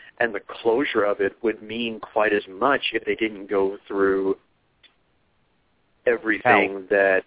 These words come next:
Speaker 1: everything they do, yeah.
Speaker 2: Well, you know, I think what really makes that scene so strong is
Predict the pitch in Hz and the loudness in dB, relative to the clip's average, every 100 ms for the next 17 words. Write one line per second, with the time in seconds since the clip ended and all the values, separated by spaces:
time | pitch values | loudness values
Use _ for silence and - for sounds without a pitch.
0 | _ _ _ 123 110 110 110 110 143 95 | _ _ _ 0 2 2 0 2 2 2
1 | 120 120 76 - _ _ _ _ _ _ | 2 2 0 -8 _ _ _ _ _ _
2 | _ 185 180 196 180 165 156 160 196 175 | _ 0 2 0 -2 -2 -4 -8 -8 -6
3 | 165 147 170 190 165 151 147 139 - 127 | -6 -4 -6 -4 -6 -6 -8 -10 -6 -8
4 | 113 117 - - 127 120 117 113 110 107 | -6 -8 -10 -10 -4 0 0 -2 -4 -4
5 | 95 | -4